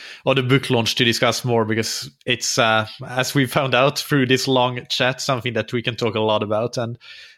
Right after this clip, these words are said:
and we're still just scratching the surface. Uh, anything else that you want to, to mention before we close off this interview? Like, where can people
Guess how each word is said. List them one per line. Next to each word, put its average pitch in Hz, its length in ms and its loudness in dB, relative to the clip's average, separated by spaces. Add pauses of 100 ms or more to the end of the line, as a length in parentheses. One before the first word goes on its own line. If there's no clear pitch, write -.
and 117 100 -4
we're 113 100 2
still 113 280 0
just 110 200 -2
scratching 127 400 -2
the 113 80 -4
surface. 110 640 -2 (320)
Uh, 127 180 2
anything 170 320 0
else 170 160 2
that 147 100 -8
you 160 80 2
want 156 160 0
to, 147 360 2
to 143 120 -6
mention 135 360 -2
before 120 380 0
we 117 360 0
close 123 300 0
off 117 180 0
this 120 160 -2
interview? 117 340 0
Like, 113 240 2
where 127 160 4
can 120 220 -4
people 123 540 0